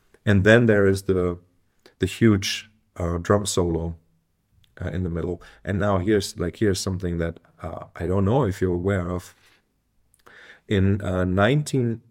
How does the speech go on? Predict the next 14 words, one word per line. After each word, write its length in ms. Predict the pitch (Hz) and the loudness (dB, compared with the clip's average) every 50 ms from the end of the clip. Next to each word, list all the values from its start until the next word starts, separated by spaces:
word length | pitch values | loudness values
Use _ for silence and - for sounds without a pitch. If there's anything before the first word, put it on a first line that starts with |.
| _ _ _ _ _ _ | _ _ _ _ _ _
eighty-four, 960 | 113 110 113 110 107 104 - - - - - 131 139 151 143 120 - - - | 0 0 2 0 0 -2 -6 -14 -20 -4 0 2 4 4 4 2 0 -4 -6
I 120 | 87 85 82 | -6 -6 -6
think, 540 | - - - 82 85 87 - 95 - - _ _ _ _ _ | -8 -8 -6 -6 -4 -6 -6 -8 -12 -20 _ _ _ _ _
so 160 | - 101 - - | -2 -2 0 0
a 40 | 104 | 0
year 320 | 90 90 101 113 113 104 | 0 2 4 4 4 4
after, 600 | 110 107 107 117 113 - - 78 82 90 95 95 - _ _ _ _ _ _ _ | 2 0 -2 -4 -4 -6 -6 -6 -6 -6 -8 -10 -14 _ _ _ _ _ _ _
David 340 | - 101 95 95 90 90 - | 2 2 2 2 0 0 0
Bedford 540 | 107 110 110 - - 92 90 82 85 - - _ _ _ _ _ _ _ _ _ _ _ _ _ _ _ | 0 0 0 0 -2 0 0 0 -2 -8 -18 _ _ _ _ _ _ _ _ _ _ _ _ _ _ _
released 560 | 101 98 92 90 98 101 95 90 - - - | -2 -2 0 2 2 0 0 0 -4 -6 -4
his, 380 | 95 92 87 85 82 - - - | -4 -4 -4 -4 -6 -8 -10 -10
or, 300 | - 90 85 76 76 - - | -8 -6 -6 -6 -6 -8 -12
like, 180 | - - 80 - _ | -14 -16 -16 -18 _
released, 420 | - 76 76 76 73 71 - - | -16 -12 -8 -6 -6 -6 -8 -12